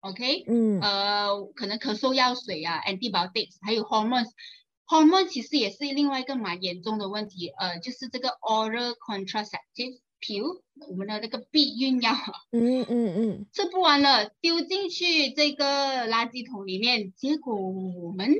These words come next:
Speaker 1: 在这个我们的饮用水里面找到这个荷尔蒙，这个也是蛮，
Speaker 2: 嗯，嗯。
Speaker 1: 一个蛮严重的一个问题来的，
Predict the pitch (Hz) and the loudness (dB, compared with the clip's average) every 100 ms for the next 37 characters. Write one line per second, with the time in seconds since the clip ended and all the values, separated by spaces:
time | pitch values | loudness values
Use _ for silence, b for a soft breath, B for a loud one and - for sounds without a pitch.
0 | 508 - 427 494 480 427 427 330 208 233 | 0 -6 -4 -2 -2 -2 -2 -2 -2 0
1 | 294 233 202 262 320 - 196 175 202 339 | 0 0 -2 0 0 0 -4 -2 -2 -2
2 | 339 202 170 269 285 302 311 302 - _ | -2 -8 -6 -6 -4 -6 -4 -4 -6 _
3 | _ - 254 254 190 180 175 196 185 _ | _ -4 -2 -2 -4 -4 -6 -8 -12 _
4 | _ _ _ _ 370 370 330 220 208 269 | _ _ _ _ -6 0 2 2 4 6
5 | 262 233 247 302 302 233 180 226 220 185 | 6 4 0 0 0 2 0 0 -2 -4
6 | 214 302 277 208 220 247 233 233 226 - | -2 2 2 0 -4 -6 -6 -6 -8 -10
7 | 165 156 175 | -10 -8 -8